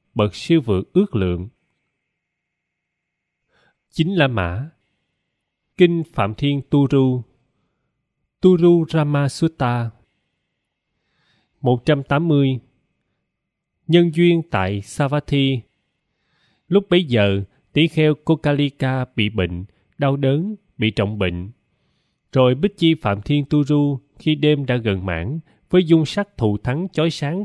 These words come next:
toàn vùng Setavana, đi đến tỷ kheo Kokalika. Sau khi đến, vị ấy đứng trên hư không và nói với tỷ kheo Kokalika: "Này Kokalika,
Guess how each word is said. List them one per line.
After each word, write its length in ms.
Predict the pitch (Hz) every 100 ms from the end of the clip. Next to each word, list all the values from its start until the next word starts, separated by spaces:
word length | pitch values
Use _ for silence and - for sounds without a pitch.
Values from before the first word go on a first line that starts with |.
| -
toàn 200 | 101 95
vùng 280 | 101 98 85
Setavana, 920 | 139 131 131 123 123 120 123 120 120 _ _ _ -
đi 140 | 147
đến 240 | 156 151 185
tỷ 160 | - 131
kheo 280 | - 135 131
Kokalika. 960 | - 135 113 123 123 117 120 113 113 113 _ _ _ _ _ _ _ _ _
Sau 200 | - 147
khi 160 | 143 143
đến, 360 | 131 147 208 - _ _ -
vị 160 | 127
ấy 220 | 147 160
đứng 240 | 170 160 196
trên 180 | 151 123
hư 180 | 139
không 340 | 135 143 139 135 _ _ _ -
và 220 | 110 104
nói 200 | 110 147 156
với 180 | 170
tỷ 240 | 180 110 123
kheo 340 | - 139 135 -
Kokalika: 840 | 143 - 131 127 120 - 123 127 120 _ _ _ _ _ _ _ _ _ _ _ _ _ _ _ -
"Này 240 | 120 113 110
Kokalika, 920 | - 151 151 147 143 - 135 131